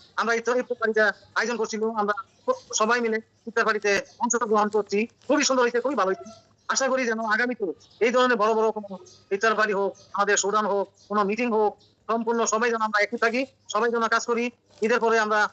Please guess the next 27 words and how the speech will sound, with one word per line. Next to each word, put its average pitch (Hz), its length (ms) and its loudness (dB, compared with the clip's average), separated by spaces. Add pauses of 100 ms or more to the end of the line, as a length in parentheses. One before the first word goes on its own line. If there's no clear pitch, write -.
(240)
নয় 226 120 0
দফা 233 180 -2
দাবি 214 220 0
নিয়ে 220 160 -2
কাজ 214 140 -10
করতে 226 160 0
পারি, 220 240 2 (320)
সেই 214 160 0
জন্য 226 180 2
আমরা 214 300 4
সবাই 202 300 -6 (160)
অ্যাক্টিভ 214 360 -4
থাকবো, 240 360 2 (240)
সবাই 226 220 0
এই 226 60 2
গ্রুপকে 226 300 0
ভালোবাসবো, 220 520 0 (200)
এই 226 120 2
গ্রুপের 226 220 2
সাথে 208 180 -2
থাকবো, 208 300 -2 (240)
আরো 202 160 -2
নতুন 226 200 -2
নতুন 220 120 -4
সদস্য 208 300 0
অ্যাড 196 180 2
করবো। 202 280 2